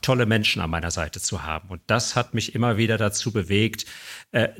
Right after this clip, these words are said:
dabei auch zu bleiben. Also am Ende sind es die Menschen, die, die, die Begegnungen, die das Leben ausmachen. Und auch für mich eben, da wo die Menschen sind, die mich mögen, mit denen ich gut zurechtkomme, da bleibe ich auch gerne. Und von daher, vielleicht kommt daher auch die Kontinuität.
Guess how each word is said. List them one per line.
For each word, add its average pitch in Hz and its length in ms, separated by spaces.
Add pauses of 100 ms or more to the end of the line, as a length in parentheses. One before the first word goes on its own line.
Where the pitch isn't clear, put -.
dabei 120 380
auch 98 140
zu - 240
bleiben. 82 400
Also 104 260
am 120 140
Ende 156 260
sind 135 220
es 123 120
die 104 120
Menschen, 101 460
die, 98 180
die, 120 200
die 113 120
Begegnungen, 127 680
die 113 100
das - 260
Leben 110 300
ausmachen. 120 720
Und 104 300
auch 117 160
für 107 200
mich 113 420
eben, 110 320 (320)
da 117 160
wo 123 100
die 117 360
Menschen 120 440
sind, 165 480 (680)
die 107 60
mich 107 260
mögen, 139 340
mit 117 140
denen 113 160
ich 110 160
gut 143 200
zurechtkomme, 123 800
da 95 140
bleibe 123 260
ich - 120
auch - 120
gerne. 90 360
Und 95 180
von 92 160
daher, 113 200
vielleicht 127 220
kommt 139 200
daher 123 200
auch 101 60
die 117 100
Kontinuität. 107 840